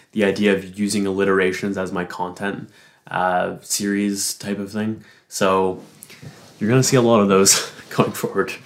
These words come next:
It's just nice for naming conventions. Oh my God, having a drone follow me every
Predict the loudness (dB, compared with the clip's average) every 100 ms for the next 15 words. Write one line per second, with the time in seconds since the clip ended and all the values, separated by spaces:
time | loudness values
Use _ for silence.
0 | -20 -20 -20 -20 -20 -8 -4 0 4 4
1 | 4 0 -4 _ 2 4 4 2 0 2
2 | -2 -2 -2 -2 -2 -4 -6 -8 _ _
3 | _ _ _ _ _ _ _ _ _ 0
4 | 4 6 6 6 6 4 4 4 8 6
5 | 6 4 4 4 4 4 4 4 2 0
6 | 0 0 0 0 -2